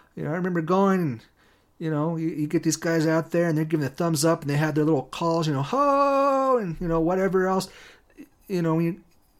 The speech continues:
they're all over the place. We all have them. We all have them in our lives. We're like, "Yeah, here, this is, this is my thing. This is what motivates, this is what gets me going. It pumps the blood.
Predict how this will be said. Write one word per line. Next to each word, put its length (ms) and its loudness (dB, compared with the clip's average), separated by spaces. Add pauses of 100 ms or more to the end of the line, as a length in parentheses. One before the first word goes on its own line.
(120)
they're 220 0
all 180 4
over 140 6
the 60 2
place. 240 -2
We 140 4
all 100 2
have 340 0
them. 100 -4
We 100 -4
all 100 -2
have 240 -2
them 100 -2
in 80 -2
our 80 -2
lives. 380 -2
We're 60 -8
like, 120 -14
"Yeah, 380 -4
here, 320 -8
this 200 -6
is, 120 -2
this 200 -4
is 120 -4
my 100 0
thing. 160 -4
This 140 -2
is 60 -4
what 120 -4
motivates, 280 2
this 180 -4
is 60 -6
what 180 -8
gets 180 -2
me 80 -6
going. 460 2
It 100 -16
pumps 240 -4
the 80 -4
blood. 800 0